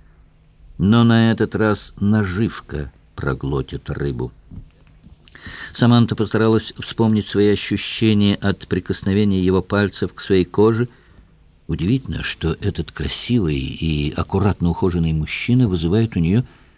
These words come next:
какое-то смутно отталкивающее чувство.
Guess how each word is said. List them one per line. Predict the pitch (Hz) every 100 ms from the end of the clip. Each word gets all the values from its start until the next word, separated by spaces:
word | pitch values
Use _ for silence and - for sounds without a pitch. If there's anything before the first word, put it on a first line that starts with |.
| _ _ _ _ _
какое-то | - - 104 95 104 98 92 - _ _ - -
смутно | - - 87 107 98 101 -
отталкивающее | - _ - 104 98 - 95 101 98 - 92
чувство. | - - - - -